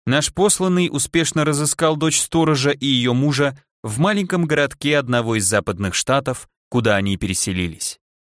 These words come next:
Рекомендательное письмо мистера Плеймера обеспечило ему самый радушный приём в их доме.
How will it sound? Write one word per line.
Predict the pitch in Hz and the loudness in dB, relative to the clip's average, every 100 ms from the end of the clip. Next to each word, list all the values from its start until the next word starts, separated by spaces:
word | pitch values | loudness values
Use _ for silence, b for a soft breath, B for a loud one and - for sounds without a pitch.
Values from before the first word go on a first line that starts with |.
| _ _ - | _ _ -4
Рекомендательное | 120 113 151 151 185 185 180 175 170 | -4 0 0 2 0 0 0 0 0
письмо | 165 - 165 | -2 0 2
мистера | 160 156 151 139 | 2 0 0 0
Плеймера | 139 131 139 147 147 147 _ - | 0 0 2 2 0 -4 _ -4
обеспечило | 110 127 - 143 - 147 | -2 -2 0 -2 0 0
ему | 147 151 | 0 2
самый | 143 147 147 147 | 2 2 0 2
радушный | 139 139 - 151 | 0 0 0 0
приём | 143 147 156 175 | 0 0 0 0
в | 110 | 0
их | 101 | -2
доме. | 87 98 85 76 | 0 -2 -2 -10